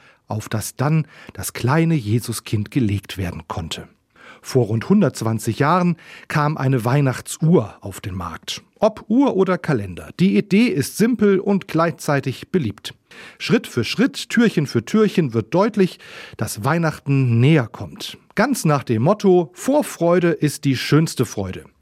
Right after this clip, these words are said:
Aber Hand aufs Herz, so ein Adventskalender kann auch Stress machen.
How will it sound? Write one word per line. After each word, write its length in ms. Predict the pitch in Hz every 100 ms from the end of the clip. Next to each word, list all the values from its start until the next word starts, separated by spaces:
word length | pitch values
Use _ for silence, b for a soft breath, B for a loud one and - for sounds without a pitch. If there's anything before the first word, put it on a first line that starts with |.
| B B B
Aber 240 | 151 151 131
Hand 320 | 175 208 -
aufs 240 | 151 -
Herz, 460 | 120 87 - - - _
so 220 | - 139
ein 220 | 147 139
Adventskalender 880 | - 110 127 156 165 - 127 127 127
kann 240 | 123 - 127
auch 280 | - 113 -
Stress 520 | - - 104 113 -
machen. 360 | 82 - -